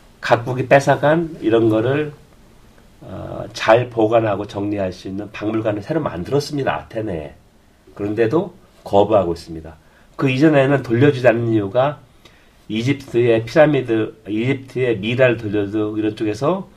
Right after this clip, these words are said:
이걸 잘 보관을 못할 것이다, 이런 내세-, 말을 내세웠는데요. 지금은 더 이상 이게 소용이 없습니다. 아, 반면에 독일은 베를린의 민속박물관이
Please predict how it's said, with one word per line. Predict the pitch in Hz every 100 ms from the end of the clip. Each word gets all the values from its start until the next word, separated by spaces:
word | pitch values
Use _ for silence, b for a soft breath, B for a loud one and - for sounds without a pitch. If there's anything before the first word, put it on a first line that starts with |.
| B B
이걸 | 107 107
잘 | 123 120
보관을 | - 98 120 127
못할 | 95 92 -
것이다, | - -
이런 | 90 110 110 101 82
내세-, | 85 92 - - b b
말을 | 90 98
내세웠는데요. | 92 90 95 85 80 98 87
지금은 | - 104 113
더 | 113 98
이상 | 101 101
이게 | 90 95 90 b b
소용이 | - - 156 135
없습니다. | - - 120 143 - 82 95 - _ _ _ _ b b b b b b
아, | - 95 95
반면에 | 98 104 110 107 117
독일은 | 117 101 107 120 160 165 b b b
베를린의 | 104 110 107 110
민속박물관이 | 98 110 117 113 104 98 92 90 95 113